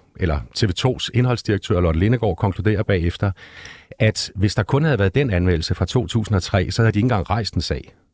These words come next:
Øh, og det er ikke for at negligere noget, det er bare en konstatering af, at det, jeg bliver, om jeg så må sige, smidt ud af T V to for, jeg får det, man kan kalde en livstidskarantæne fra skærmen,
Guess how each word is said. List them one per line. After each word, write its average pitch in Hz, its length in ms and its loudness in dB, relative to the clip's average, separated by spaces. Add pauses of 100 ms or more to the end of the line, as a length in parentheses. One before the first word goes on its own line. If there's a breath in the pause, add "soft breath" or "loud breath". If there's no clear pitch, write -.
(1040)
Øh, 104 120 4
og 107 100 0
det 139 60 4
er 139 40 4
ikke 143 120 -4
for 151 80 2
at 135 60 4
negligere 127 560 0
noget, 113 180 2
det 127 80 0
er - 40 -4
bare 110 100 2
en 120 80 0
konstatering 117 720 0
af, 104 200 2 (340 loud breath)
at - 200 -2
det, 143 120 2
jeg 131 140 2
bliver, 101 300 2 (400)
om 107 120 2
jeg 98 80 2
så 123 140 0
må 113 80 0
sige, 110 320 2
smidt 104 280 2
ud 139 140 2
af 135 100 0
T - 120 -8
V 98 120 2
to 139 280 -2
for, 80 220 0
jeg 87 140 0
får 113 180 0
det, 110 100 0
man 120 80 2
kan 104 100 -4
kalde 101 140 2
en 101 60 0
livstidskarantæne 98 920 0
fra - 100 -2
skærmen, 85 500 -2